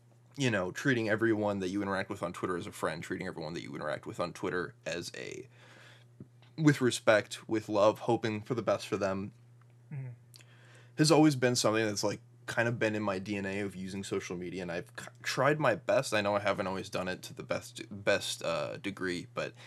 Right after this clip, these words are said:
Speaker 1: that's always been my best, like, my, my main focus, at least for that platform, when I see someone talking about how they're not having a great day, when I see someone, like, you know, um,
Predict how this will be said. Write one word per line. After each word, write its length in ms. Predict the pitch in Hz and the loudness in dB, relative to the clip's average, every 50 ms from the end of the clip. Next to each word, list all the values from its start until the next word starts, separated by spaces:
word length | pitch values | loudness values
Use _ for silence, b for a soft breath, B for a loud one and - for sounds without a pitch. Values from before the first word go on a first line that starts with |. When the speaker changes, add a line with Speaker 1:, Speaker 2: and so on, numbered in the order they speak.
| B B B | B B B
Speaker 1:
that's 140 | B 113 120 | B 0 2
always 200 | 131 120 120 107 | 4 4 4 2
been 160 | 92 104 101 98 | 0 -2 -2 0
my 180 | 95 95 92 | 0 -2 -2
best, 520 | 87 95 92 90 - - - - - - - | 0 0 0 0 0 -4 -10 -12 -10 -6 -4
like, 320 | 92 82 80 - - - - - | -4 -4 -6 -8 -14 -20 -20 -12
my, 240 | - 95 101 101 - | -6 -2 0 0 0
my 200 | - 104 107 104 | 0 2 0 0
main 240 | 101 101 101 98 95 | 2 0 -4 -4 -4
focus, 380 | - - 95 92 - 92 87 - | -2 -2 -2 -2 -2 -4 -6 -4
at 60 | - | -4
least 180 | 107 113 110 - | -4 -4 -6 -6
for 100 | - 87 | -8 -6
that 220 | - 80 82 78 | -2 -2 -2 0
platform, 460 | - 90 78 78 - - 80 - 76 | 0 -2 -2 -2 -4 -6 -6 -6 -4
when 120 | 87 87 87 | -6 -4 -4
I 80 | 87 | -4
see 160 | 85 - 90 87 | -4 -4 -6 -6
someone 240 | - - 87 87 85 | -6 -6 -6 -6 -6
talking 280 | - 82 80 - - 78 | -8 -8 -10 -10 -10 -8
about 200 | 80 73 67 - | -4 -4 -4 -4
how 100 | - - - | -4 -6 -8
they're 120 | 78 73 | -8 -8
not 160 | 76 58 - - | -8 -10 -10 -12
having 220 | - - 60 58 | -12 -14 -14 -14
a 40 | - | -14
great 280 | - - - - - | -14 -14 -14 -12 -4
day, 260 | - 107 98 95 92 90 | 0 2 2 2 2 0
when 140 | 85 82 | -2 -4
I 40 | 82 | -6
see 140 | 85 - 87 | -8 -10 -10
someone, 440 | - - - 71 67 65 62 - - - - - | -10 -8 -8 -8 -10 -10 -10 -14 -18 -18 -14 -14
like, 200 | 58 57 - - | -14 -12 -10 -10
you 60 | 71 | -10
know, 180 | 57 53 - - B B B B B B B B - - - - | -8 -10 -12 -12 B B B B B B B B -20 -16 -8 -4
um, 500 | 82 78 69 62 55 - - - - - | -2 -2 -2 -4 -6 -10 -14 -16 -18 -18